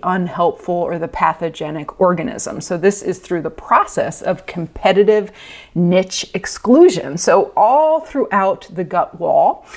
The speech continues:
we have kind of like these little lock and key fits for bacteria latching on to the lining of the gut wall.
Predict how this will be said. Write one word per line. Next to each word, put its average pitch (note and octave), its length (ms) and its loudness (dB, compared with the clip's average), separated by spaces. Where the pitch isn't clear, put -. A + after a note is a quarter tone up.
we G3 80 2
have F#3 240 0
kind F#3+ 220 -2
of D#3+ 80 -4
like E3+ 160 -2
these F3 180 -8
little F3 300 2
lock D#3 320 0
and E3+ 160 -8
key - 200 -10
fits - 440 -2
for F#3 280 0
bacteria F3 920 0
latching D#3+ 500 -4
on D#3+ 340 -6
to D#3 360 -4
the D#3 460 -6
lining D#3 480 0
of D#3 200 -4
the E3 80 -4
gut - 240 -4
wall. B3+ 340 4